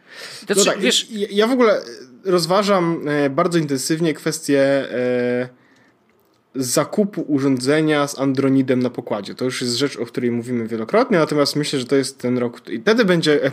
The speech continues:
Speaker 2: będzie z, bardzo dobra zagwozdka, jeśli chodzi o bezpieczeństwo i jeśli chodzi o, e, właśnie w tym momencie, Wojtek, mi się komputer psuje, dlatego tak trochę się zacinam. E, jeśli chodzi o bezpieczeństwo i jeśli chodzi o prywatność, no nie?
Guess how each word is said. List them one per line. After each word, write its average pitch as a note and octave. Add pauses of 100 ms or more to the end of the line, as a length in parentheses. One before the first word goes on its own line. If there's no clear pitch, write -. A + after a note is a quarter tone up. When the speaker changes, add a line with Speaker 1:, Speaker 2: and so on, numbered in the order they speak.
Speaker 2:
będzie C3+
z, B2+
bardzo C3
dobra B2
zagwozdka, B2
jeśli A#2+
chodzi B2+
o -
bezpieczeństwo B2
i A2
jeśli A#2+
chodzi A#2+
o, A#2 (840)
e, A2+ (1300)
właśnie D#3+
w -
tym F3
momencie, D#3+
Wojtek, D3
mi D3
się D3
komputer D3+
psuje, C#3+
dlatego C3+
tak B2
trochę A#2+
się -
zacinam. A#2+ (360)
E, C3
jeśli C3+
chodzi D3
o C#3
bezpieczeństwo D3
i B2+
jeśli C3
chodzi B2+
o A#2
prywatność, -
no -
nie? F3